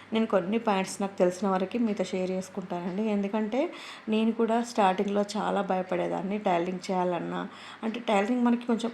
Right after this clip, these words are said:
వచ్చు, కానీ మనం దాన్ని ఏంటంటే, ఆ, అంటే వేరే వాళ్ళకి కుట్టాలంటే కొంచెం భయం భయంగానే ఉంటుందన్నమాట. అలా భయాన్ని మనం పోగొట్టుకొని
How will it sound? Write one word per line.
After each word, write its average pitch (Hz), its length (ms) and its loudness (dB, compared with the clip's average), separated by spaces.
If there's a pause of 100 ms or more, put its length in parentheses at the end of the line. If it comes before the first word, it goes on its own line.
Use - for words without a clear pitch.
వచ్చు, 196 520 2
కానీ 254 380 0 (380)
మనం 240 260 6
దాన్ని 226 280 4
ఏంటంటే, 233 680 4
ఆ, 208 80 2 (1040)
అంటే 226 360 4 (160)
వేరే 226 220 6
వాళ్ళకి 226 300 6
కుట్టాలంటే 214 540 2
కొంచెం 220 320 2
భయం 196 280 0
భయంగానే 202 440 2
ఉంటుందన్నమాట. 175 840 -2 (480)
అలా 214 180 8
భయాన్ని 214 440 6
మనం 214 220 0
పోగొట్టుకొని 196 840 -2